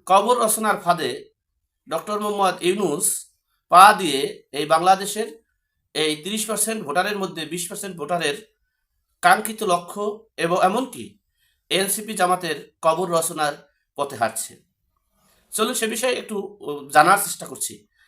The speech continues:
দেখেন, এই যে এনসিপি এবং জামাতের কবর রচনার পথ কি এবং ডক্টর মোহাম্মদ ইউনূস যে ফাঁদে পা দিয়েছেন কেন, কি জন্য, সেটাই আলোচনার বিষয়।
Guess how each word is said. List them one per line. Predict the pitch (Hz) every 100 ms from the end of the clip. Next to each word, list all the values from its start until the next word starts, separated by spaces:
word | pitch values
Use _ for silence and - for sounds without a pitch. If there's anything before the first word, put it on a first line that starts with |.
| _ _ _
দেখেন, | 170 214 190 -
এই | 214 226
যে | 262
এনসিপি | 269 190 226 233 254 247 262 254 - _ _ _ _
এবং | 170 196 190
জামাতের | 175 190 202 214
কবর | 170 185 190
রচনার | 180 208 208 214 214 _ _ _ -
পথ | 220 233 -
কি | 240
এবং | 285 - 190 170 185 - _ _
ডক্টর | 190 185 240
মোহাম্মদ | 254 233 220 185
ইউনূস | 185 202 254 262 - - - _ 131
যে | 151 180
ফাঁদে | - 170 220
পা | 214
দিয়েছেন | 202 202 196 208 -
কেন, | 170 185 233 - - _ _ -
কি | 220
জন্য, | 247 254 285 - _ _ _
সেটাই | - 175 196 185 175 - _ _ -
আলোচনার | 160 160 156 139
বিষয়। | 120 - 95